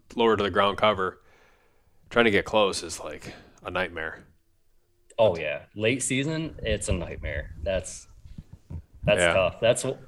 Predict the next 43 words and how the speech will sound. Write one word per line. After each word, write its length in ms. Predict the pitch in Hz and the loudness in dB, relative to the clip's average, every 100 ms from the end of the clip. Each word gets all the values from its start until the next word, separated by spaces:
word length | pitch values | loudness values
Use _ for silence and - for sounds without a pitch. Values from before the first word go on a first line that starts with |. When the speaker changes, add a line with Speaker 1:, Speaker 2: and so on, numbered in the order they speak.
| - 95 - - - | -8 -8 -12 -20 -6
Speaker 2:
I 100 | 98 | -4
mean, 240 | 92 87 87 | -4 -4 0
that's, 420 | 98 95 - - - - _ _ _ | 2 2 -4 -14 -20 -20 _ _ _
yeah. 220 | - - - - - - _ - _ _ - | -12 -10 -10 -14 -18 -20 _ -20 _ _ 4
Speaker 1:
That's, 240 | 120 - | 6 6
that's 300 | - 120 - | 4 2 2
the 80 | 104 | 2
biggest 420 | 101 113 107 - | 6 6 6 4
thing 280 | 113 110 98 | 2 2 2
that, 180 | 92 - _ _ _ _ _ _ _ _ | 0 -2 _ _ _ _ _ _ _ _
it's 160 | - - | -4 2
like 120 | 98 | 2
I 60 | 101 | 4
mentioned 320 | 104 101 101 | 0 0 0
earlier, 180 | 104 92 | 2 2
I 180 | 90 | 2
have 140 | 92 92 | 0 0
that 280 | 90 87 - | 0 0 -2
late 160 | 95 | -2
season 480 | - 98 90 90 90 - | -2 -4 -4 -8 -8 2
Iowa 300 | 98 98 101 | 2 4 0
tag 300 | 117 107 104 | -2 -2 -2
this 160 | - | -6
year. 300 | 117 110 - _ _ _ _ _ _ _ _ _ _ _ _ _ | -4 -4 -6 _ _ _ _ _ _ _ _ _ _ _ _ _
And 100 | 101 | 4
that's 140 | 117 | 4
gonna 140 | - 110 | 6 6
be, 80 | 104 | 6
like, 160 | 98 | 4
the 60 | - | 4
hardest 400 | 110 104 92 - | 4 4 2 -2
piece. 360 | 104 90 - | -2 -2 -2
So 120 | - 110 | 0 0
I'm, 200 | 104 90 | 0 -4
I'm 80 | 104 | -2
trying 220 | 107 123 | 4 4
to 80 | 110 | 4
focus 380 | - 110 101 - | 4 4 4 -2
a 60 | |
lot 280 | 95 95 98 | 4 6 8
on 160 | 92 90 | 4 2
areas 480 | 95 95 95 90 - | 0 2 2 0 -4
that 240 | 87 82 | -6 -6